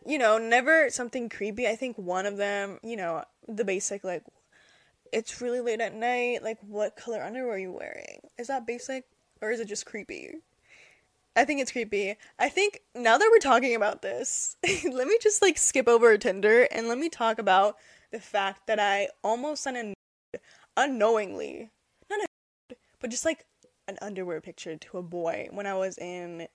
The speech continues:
sixth grade. And I just now, I,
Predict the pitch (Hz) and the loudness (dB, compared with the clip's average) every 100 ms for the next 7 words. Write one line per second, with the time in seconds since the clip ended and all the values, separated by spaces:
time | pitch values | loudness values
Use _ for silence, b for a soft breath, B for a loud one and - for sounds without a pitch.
0 | _ _ - - 196 - - 165 185 233 | _ _ -10 -8 -8 -10 -6 -4 -2 -2
1 | 269 233 220 233 233 185 214 190 190 - | -2 4 6 6 2 -2 0 0 0 -2
2 | 190 180 196 220 - 214 | -2 -2 0 -2 -4 -6